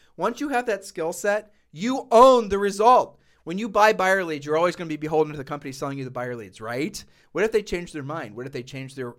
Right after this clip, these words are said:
algorithm? What if they changed anything? What if they go out of business?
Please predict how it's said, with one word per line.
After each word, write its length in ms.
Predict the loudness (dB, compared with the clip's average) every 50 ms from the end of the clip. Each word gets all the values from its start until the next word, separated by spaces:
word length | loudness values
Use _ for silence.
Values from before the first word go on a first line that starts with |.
| _ -4
algorithm? 580 | -4 -4 -4 -4 -4 -6 -6 -6 -8 -12 -10
What 160 | -6 -6 -6
if 120 | -6 -6 -6
they 120 | -8 -8
changed 460 | -8 -10 -10 -10 -10 -12 -14 -16 -10 -6
anything? 460 | -6 -4 -4 -4 -4 -6 -8 -4 -2
What 120 | 0 0
if 60 | 2 2
they 120 | 0 2
go 120 | 4 4
out 100 | 6 6
of 140 | 4 4 4
business? 480 | 2 2 2 2 -2 -8 -8 -10 -12